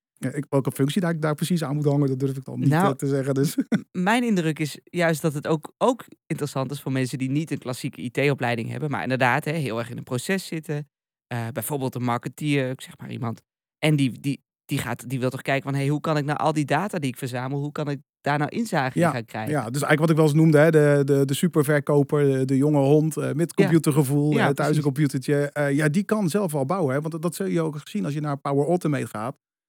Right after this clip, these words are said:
Speaker 1: Dan zou je ze eigenlijk al, eh, al, al processen kunnen maken die alleen aan jou gelinkt zijn. Hè. De scope is dan user, in plaats van dat de scope
Speaker 2: Oh,
Speaker 1: organisatie
Speaker 2: ja,
Speaker 1: is.
Speaker 2: ja.
Speaker 1: Ja, dus Microsoft met heel drie zes vijf, niet alleen met Power Platform, willen ze eigenlijk ook wel dat, dat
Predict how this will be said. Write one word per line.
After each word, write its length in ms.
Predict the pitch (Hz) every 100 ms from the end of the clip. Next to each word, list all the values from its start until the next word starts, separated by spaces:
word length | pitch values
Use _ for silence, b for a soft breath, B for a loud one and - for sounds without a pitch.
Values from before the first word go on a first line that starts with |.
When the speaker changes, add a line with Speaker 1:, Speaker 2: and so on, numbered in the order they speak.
| _ _
Speaker 1:
Dan 140 | -
zou 180 | 143 170
je 60 | 143
ze 100 | 143
eigenlijk 400 | - 196 147 127
al, 160 | 117 117
eh, 140 | 131 -
al, 240 | 113 117
al 140 | 120 110
processen 480 | - 135 156 156 156
kunnen 220 | 123 123
maken 340 | 110 107 135
die 160 | 135 147
alleen 440 | 143 151 196 180
aan 120 | 127
jou 280 | 131 170 214
gelinkt 380 | 135 127 147 185
zijn. 260 | - 113 110
Hè. 80 | 147 139
De 80 | -
scope 380 | 127 - 160 -
is 80 | 120
dan 140 | 120 135
user, 340 | 185 170 120
in 120 | 147
plaats 260 | 147 110 120
van 120 | 143
dat 100 | 131
de 80 | 135
scope 360 | - 113 117 -
Speaker 2:
Oh, 40 |
Speaker 1:
organisatie 640 | 139 120 135 143 170 208 139
Speaker 2:
ja, 80 | 120
Speaker 1:
is. 180 | 120 -
Speaker 2:
ja. 240 | 180 165 _ _ _
Speaker 1:
Ja, 140 | - 139
dus 180 | 165 147 180 - _ 165
Microsoft 520 | 156 165 - 151 - _ _ -
met 100 | 147
heel 300 | 123 139 190
drie 220 | 151 151
zes 180 | 131 123
vijf, 240 | 120 113 117
niet 140 | 127
alleen 180 | 127 120
met 160 | 117
Power 220 | - 131 135
Platform, 720 | 113 107 - 127 127 117 117
willen 200 | 143 131
ze 60 |
eigenlijk 280 | 123 120 151
ook 60 | 139
wel 120 | 127
dat, 160 | 127 -
dat 120 | 127